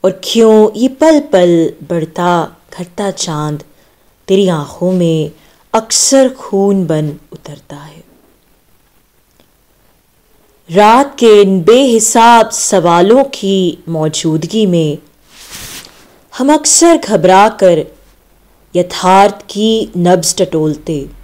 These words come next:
और देते उसे अपने खाने पीने, उठने बैठने, सोने जागने का पूरा ब्यौरा।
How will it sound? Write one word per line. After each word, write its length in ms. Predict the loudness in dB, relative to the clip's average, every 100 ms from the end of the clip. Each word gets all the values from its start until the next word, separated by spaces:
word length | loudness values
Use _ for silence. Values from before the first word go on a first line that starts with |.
| -20 -20 -20 _ _ _ _ _ _ _ _ _
और 140 | -10 -8
देते 420 | -4 -4 0 2
उसे 600 | 2 0 2 2 2 -2 _ _ _ _ _ -10
अपने 300 | -6 -2 -2
खाने 460 | -2 -2 2 2 0
पीने, 680 | -2 -2 2 2 2 0 -4
उठने 360 | -10 -6 0 0
बैठने, 720 | 0 -4 -6 -4 -2 -2 -6 -8
सोने 540 | -4 0 0 2 0
जागने 680 | -2 -4 -6 -4 -2 -4 -6 _ _ _
का 80 | -6
पूरा 400 | -4 0 2 2
ब्यौरा। 440 | 0 -4 -4 -6